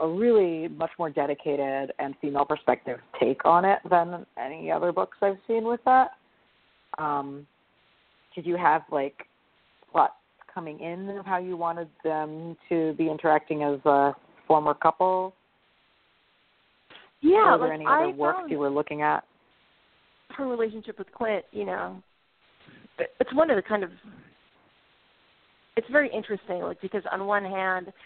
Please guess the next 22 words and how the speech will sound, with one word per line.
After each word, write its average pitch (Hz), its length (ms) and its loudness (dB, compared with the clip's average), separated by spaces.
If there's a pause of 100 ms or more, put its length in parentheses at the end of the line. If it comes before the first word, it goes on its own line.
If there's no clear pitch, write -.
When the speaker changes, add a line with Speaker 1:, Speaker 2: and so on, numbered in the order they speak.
(180)
Speaker 2:
it's 226 160 -2
one 269 140 0
of 226 80 -4
the 214 60 -6
coolest 190 320 0
things 180 200 -8
about 175 260 -2
Bobby 202 400 4
because, 185 260 -10
like, 175 140 -6 (100)
I 190 60 -4
think 208 240 -10
she's 185 160 0
at 185 80 -4
her 185 120 -4
best 175 420 2
historically 190 640 2
when 202 140 -6
she's 180 200 -8
written, 180 460 -6 (760)
when 202 240 4
she's 185 200 6